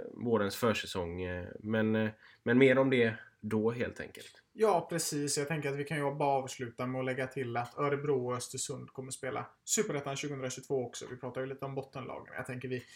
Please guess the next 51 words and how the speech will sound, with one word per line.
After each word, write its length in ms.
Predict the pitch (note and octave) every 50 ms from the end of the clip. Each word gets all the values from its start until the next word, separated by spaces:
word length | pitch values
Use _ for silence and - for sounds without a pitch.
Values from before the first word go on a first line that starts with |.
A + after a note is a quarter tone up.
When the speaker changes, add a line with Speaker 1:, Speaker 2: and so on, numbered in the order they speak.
| - - _ _
Speaker 2:
vi 60 | D3
ska 120 | C3+ - D#3+
inte 140 | D3 C#3+ C#3
fördjupa 360 | - F3+ D#3+ C#3+ C3+ - C3+
oss 100 | C3 - -
för 60 | D#3
mycket 260 | C#3+ C3+ - C#3+ -
på 60 | -
dem. 240 | A#2+ B2 A2+ A#2 B2 -
De 120 | F#3 A3
har 60 | A#3+
haft 100 | A3+ A#3
dåliga 280 | A3+ G#3+ G3 F3 E3 E3+
säsonger, 460 | E3+ - D#3 F3 D#3+ D3 D3 D3 D3 D3+
nu 100 | D3+ D3+
är 40 |
de 120 | D3 C#3+ D3
i 40 | D3+
Superettan. 640 | - D#3 - - B2 B2 A#2 - - B2+ B2 C3 C3+ - _ _ _ _ _ _ _ _
Och, 320 | - D#3+ D#3+ - - -
eh, 240 | D#3+ D3 C#3+ C#3+ C#3
vi 80 | D3 D#3
kommer 160 | E3 D#3 D3+
snacka 300 | D3 - D3+ - D3+ C#3+
mer 180 | D3 C#3+ B2+ A#2
om 120 | B2 B2
dem 160 | B2+ A#2 - -
till 120 | - C3
våren. 340 | B2+ C3 A#2+ A#2+ - - A#2+ C#3+ _ _ _ _ - - _ _ _ _
Men, 380 | E3+ F3 E3+ E3+ E3+ E3+ E3+ E3+
eh, 220 | E3 E3 E3 D#3+
det 60 | E3 E3+
har 120 | E3+ F#3
varit 300 | F#3+ F#3+ - - - -
en 300 | F3+ F3 E3+ E3+ E3 - - - - -
rolig 460 | D3+ D#3+ F#3 G#3+ G3+ E3 D#3 D#3 D#3+ D#3+
säsong 340 | - F3 F3 F#3 E3 D3+
att 100 | D3 C#3+
följa. 400 | - F3+ E3 D3 C3+ C#3+ D3+ E3
Det 100 | E3 E3
har 40 | E3
varit 120 | D#3+ E3+ E3+
jätteroligt 640 | E3+ E3 - E3 D3+ D3 C#3 C#3 C#3+ C#3+ C#3+ -
att, 60 | D3+ D3 D3+ D3+ D3+
att 100 | D3+ D3+
driva 260 | D3+ D#3 D3+ C#3 C#3
podden 400 | C#3 - - C#3+ C3 C3+ C3+ C3+
ännu 240 | D3 D3 C#3 C3 C3
ett 100 | C3+ -
år. 260 | D3 C#3 D3 D3+ D#3 D3+ _ F3
Och 440 | E3 D3+ C#3+ C#3 C#3 C#3+ C#3+ C#3+